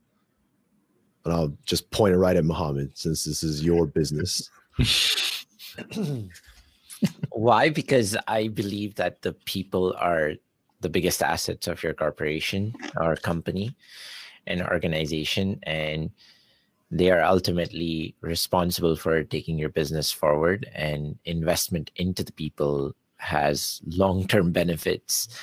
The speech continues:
Speaker 2: no matter what your business objectives are. And so trying to find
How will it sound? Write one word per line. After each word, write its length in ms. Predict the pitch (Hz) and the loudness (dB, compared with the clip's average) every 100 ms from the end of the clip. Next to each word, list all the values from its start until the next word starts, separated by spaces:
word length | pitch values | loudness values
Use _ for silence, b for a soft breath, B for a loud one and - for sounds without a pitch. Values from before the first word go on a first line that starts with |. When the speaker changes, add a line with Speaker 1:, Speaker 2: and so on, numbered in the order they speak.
| B B - | B B 0
Speaker 2:
no 60 | |
matter 160 | 92 95 | 4 6
what 280 | 90 101 - | 6 4 2
your 80 | 85 | 2
business 300 | 78 80 80 | 2 0 -2
objectives 540 | 69 67 - 82 80 | -2 -2 -2 -6 -2
are. 320 | 76 - 50 - | -2 -2 -6 -6
And 480 | 82 80 78 76 76 b b b b b | -2 -2 -2 -4 -8 b b b b b
so 220 | - 92 90 | 0 2 2
trying 360 | - 101 107 | 2 2 0
to 60 | 104 | -2
find 760 | - 90 85 90 90 87 85 | -4 -2 0 0 -2 -4 -6